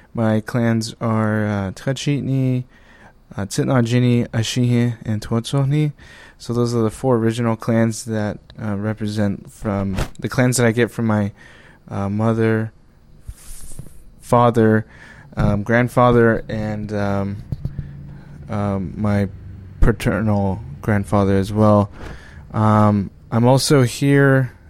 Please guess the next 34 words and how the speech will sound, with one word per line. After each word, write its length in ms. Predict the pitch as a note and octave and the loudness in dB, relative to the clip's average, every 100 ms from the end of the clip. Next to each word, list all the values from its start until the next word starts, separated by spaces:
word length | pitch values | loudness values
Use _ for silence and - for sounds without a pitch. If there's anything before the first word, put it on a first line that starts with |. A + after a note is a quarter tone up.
| - - | -16 -6
um, 480 | G2 G2+ G#2+ F#2+ F2 | -2 0 0 0 2
in 200 | A#2+ A#2+ | 2 4
D 160 | B2 | 4
C 260 | A#2 B2+ A#2+ | 4 2 2
studying, 600 | - B2 A#2 A2+ A2+ A2+ - - - - - - _ | 2 4 6 6 4 2 -6 -20 -20 -20 -20 -20 _
and, 520 | - A2 A2 A2 A2 | -2 2 2 2 0
um, 600 | A2 G#2+ G#2+ G#2+ G#2 G#2 - - | 2 2 4 2 0 -4 -12 -8
yeah, 300 | A#2+ C#3+ F3 - | 0 4 4 0
so 120 | - | 2
I 60 | B2+ | 4
just 200 | C#3 D3 | 4 2
come 120 | D#3 | 0
from 200 | - D3+ | 2 0
a 60 | B2 | 2
small 320 | - B2 C3 | 2 4 4
community 600 | - B2 A#2 B2 B2 B2 | 2 2 4 4 4 4
out 180 | A#2+ - | 2 2
there, 400 | A#2 A2+ A2+ A2 - - - _ | 4 6 4 0 -14 -20 -20 _
very 280 | - B2+ C3 | 2 4 4
small. 460 | A#2 - A#2 A#2 A2+ | 2 2 4 6 6
There's 340 | A2 G2+ - - | 2 -2 -14 -12
nothing 380 | A#2 A2+ A2 A2+ | -2 0 2 2
really 260 | G#2+ A2 A2 | 4 6 6
out 200 | G#2+ G#2 | 4 2
there, 240 | A2 A2 | 0 2
dirt 240 | G#2 G#2+ G#2+ | 4 2 4
roads. 540 | G#2 G#2+ G#2+ G#2 - - - - - - - | 4 4 4 0 -10 -18 -20 -20 -20 -20 -8
Um, 500 | G#2 G#2 G2+ G2+ G2 - - - - - | -2 0 0 -4 -6 -12 -10 -12 -12 -6
my 160 | A2 | -4
grandma 640 | G#2+ A2 A2+ A2+ A2 A2 G#2+ | 2 4 6 6 4 2 -2
s-, 180 | - - | -12 -8
lives 260 | A2+ A2+ A2+ | 2 2 4
in 100 | A2 | 4
a 340 | G#2+ G#2 G2+ | 4 2 -2